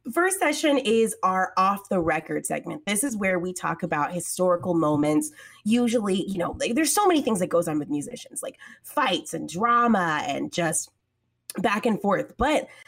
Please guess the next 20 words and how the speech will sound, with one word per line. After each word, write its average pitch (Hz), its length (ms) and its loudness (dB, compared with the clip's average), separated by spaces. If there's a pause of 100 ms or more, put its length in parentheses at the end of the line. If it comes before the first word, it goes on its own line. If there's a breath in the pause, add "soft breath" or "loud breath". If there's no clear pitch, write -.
(100)
lately, 196 600 -2
we 196 240 -4
have 262 120 0
been 185 180 -2
doing 165 220 0
a 143 40 -2
really 175 240 2
fun 165 260 -2
segment 151 280 -2
I 156 80 -2
like 170 160 0
to - 80 -6
call 147 260 0
Behind 165 540 0
the 196 100 2
Murders, 151 600 2
where 165 100 0
we 170 260 -2
dig 185 280 -4
into 151 580 -2